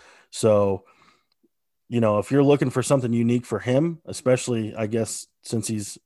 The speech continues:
older now, um, outside the other recent purchase, you check out his stuff. And if you drop him a "Hey, can you do this custom for me?" You know, he will get right on it. And, um,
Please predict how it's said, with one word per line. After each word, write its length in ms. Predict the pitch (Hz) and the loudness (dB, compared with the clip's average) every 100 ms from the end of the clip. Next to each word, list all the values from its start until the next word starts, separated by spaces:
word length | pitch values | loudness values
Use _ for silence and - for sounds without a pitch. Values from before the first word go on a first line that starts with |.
| - | -2
older 320 | 131 139 120 | 0 2 2
now, 380 | 113 110 135 - _ _ _ _ | 0 -2 -4 -8 _ _ _ _
um, 240 | 110 104 | -2 0
outside 400 | 107 117 - 117 | 0 -2 0 0
the 180 | 104 101 - | -2 -10 -8
other 240 | 120 139 117 | -2 -2 0
recent 380 | 110 104 104 | -4 -4 -6
purchase, 460 | 98 104 107 110 - | -6 -6 -4 -8 -8
you 160 | 120 113 | -10 -6
check 240 | 131 117 | -4 -2
out 140 | 120 107 | -2 -4
his 100 | - | -6
stuff. 340 | - 117 123 _ - _ - | -4 -4 -4 _ -20 _ -6
And 100 | 113 | -6
if 120 | 104 | -2
you 120 | 120 | -2
drop 380 | 107 107 107 - | 0 0 0 -2
him 340 | 123 113 110 | -2 -2 -2
a 480 | - 104 104 101 98 - _ _ _ 127 | -4 -2 -2 -4 -8 -14 _ _ _ 0
"Hey, 160 | 123 | 0
can 180 | - 120 | 0 0
you 80 | 123 | 0
do 160 | 117 107 | 0 -2
this 200 | 107 - | -4 -4
custom 460 | - 113 - 113 | -2 -2 -2 -6
for 220 | - 104 | -4 -4
me?" 300 | 104 107 113 - | -4 -6 -8 -10
You 160 | - 113 | -6 -4
know, 240 | 107 110 - _ _ _ _ _ _ _ _ _ | -4 -6 -10 _ _ _ _ _ _ _ _ _
he 220 | - 123 | -6 -2
will 380 | 123 117 104 101 - 107 | 0 0 -2 -8 -14 -4
get 220 | 120 123 | 0 0
right 280 | 117 113 107 | 2 2 2
on 240 | 107 117 | 2 0
it. 160 | 92 87 - | -2 -8 -8
And, 500 | 104 101 98 98 98 | -6 -4 -4 -6 -6
um, 480 | 95 92 90 87 | -6 -6 -10 -14